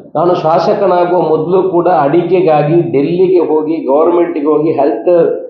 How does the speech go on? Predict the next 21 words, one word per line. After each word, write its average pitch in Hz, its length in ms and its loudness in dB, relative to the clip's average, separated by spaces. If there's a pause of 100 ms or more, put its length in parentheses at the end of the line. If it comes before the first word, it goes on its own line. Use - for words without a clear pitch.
(320)
ಆ, 117 340 -2
ಮ-, 110 480 -2
ಮ-, 107 240 0
ನಮ್ಮ 131 180 0
ಆರೋಗ್ಯ 151 640 0
ಮಂತ್ರಿಯವರ 160 400 0
ಹತ್ರ 147 220 -2
ಮಾತಾಡಿ, 143 500 0
ಸುಪ್ರೀಂ 180 520 0
ಕೋರ್ಟ್‌ಗೆ 151 380 0
ಅಫಿಡವಿಟ್ 165 1080 -2
ಹಾಕಿದ್ರಲ್ಲಿ, 139 1000 -4 (340)
so 135 40 0
ಅಡಿಕೆ 156 400 0
ಪರವಾಗಿ 156 420 0
ಸುಪ್ರೀಂ 151 400 -2
ಕೋರ್ಟ್‌ಗೆ 147 260 -2
ಅಫಿಡವಿಟ್ 156 540 -2
ಹಾಕಿದ್ರಲ್ಲಿ 135 520 -2
ನಾನು 135 420 0
ಒಬ್ಬ, 120 540 -2